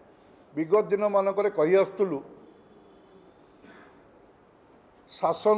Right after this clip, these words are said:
କିଏ କରୁଛି ଆଉ ମୁଷ୍ଟିମେୟ ଅଫିସରମାନେ ରାଜ୍ୟରେ କୋଉଭଳି ଭାବରେ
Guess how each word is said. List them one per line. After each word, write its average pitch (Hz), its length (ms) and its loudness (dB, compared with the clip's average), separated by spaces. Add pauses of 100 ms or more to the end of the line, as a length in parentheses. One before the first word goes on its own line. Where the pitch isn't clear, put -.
(160)
କିଏ 208 160 4
କରୁଛି 202 440 0 (1000)
ଆଉ 165 100 -2
ମୁଷ୍ଟିମେୟ 202 600 2 (2000)
ଅଫିସରମାନେ 226 760 2 (760)
ରାଜ୍ୟରେ 170 500 4
କୋଉଭଳି 190 400 2
ଭାବରେ 190 360 2